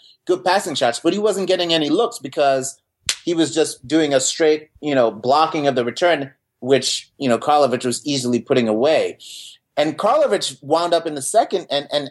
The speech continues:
particularly in the third set, making his own adjustment, which I think cost him his serve,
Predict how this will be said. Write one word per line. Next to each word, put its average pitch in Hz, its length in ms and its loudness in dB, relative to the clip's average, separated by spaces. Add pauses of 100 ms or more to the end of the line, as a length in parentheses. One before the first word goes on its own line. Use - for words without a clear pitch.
(140)
particularly 311 460 0
in 139 100 -2
the 120 80 0
third 208 400 0
set, - 320 -2 (100)
making 143 460 -2 (180)
his 131 200 0
own 214 200 4
adjustment, 131 560 0
which 127 180 -2
I 233 160 4
think 151 280 -4
cost 143 300 0
him 120 100 -8
his 110 160 -8
serve, 143 480 0